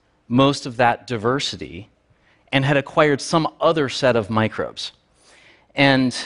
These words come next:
um, so th-, this was very curious. We've got these two different microbiomes. In the wild, picture a lush tropical rainforest living in the guts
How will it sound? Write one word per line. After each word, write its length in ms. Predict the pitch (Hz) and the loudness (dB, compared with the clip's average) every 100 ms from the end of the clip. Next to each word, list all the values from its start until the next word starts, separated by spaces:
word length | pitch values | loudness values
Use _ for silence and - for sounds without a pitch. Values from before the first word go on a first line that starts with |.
| - _ _ - | -14 _ _ -2
um, 460 | 113 110 104 98 - - | 2 4 4 0 -8 -4
so 220 | - 147 | 2 2
th-, 140 | 165 - | 0 -2
this 220 | 160 - | -4 -2
was 360 | 160 139 - - _ - | -2 -2 -6 -12 _ -4
very 260 | 147 170 | 2 2
curious. 420 | 151 - 202 120 - | 0 0 2 2 0
We've 80 | |
got 120 | 120 127 | 0 2
these 200 | 117 - | 0 -4
two 200 | - 185 | -4 2
different 360 | 180 - 143 | 2 2 0
microbiomes. 640 | 131 131 127 117 123 85 113 | 2 2 2 2 0 -2 -6
In 80 | |
the 80 | 110 | -4
wild, 540 | 113 110 113 139 214 - _ _ _ _ - | 0 4 4 2 -2 -8 _ _ _ _ -8
picture 720 | - 160 - 196 170 160 156 _ _ _ | -2 -2 0 0 2 0 -4 _ _ _
a 80 | 123 | -4
lush 540 | 120 117 135 160 - - | 0 2 2 2 -4 -10
tropical 560 | - 131 131 147 135 | 0 2 2 0 0
rainforest 920 | 123 117 117 110 120 101 127 - - - _ _ | 2 2 0 -2 0 2 0 -2 -12 -18 _ _
living 420 | 107 123 143 156 | 2 4 4 2
in 140 | 143 127 | 2 2
the 80 | 117 | 2
guts 600 | 113 107 - - - | 2 2 -2 -14 -14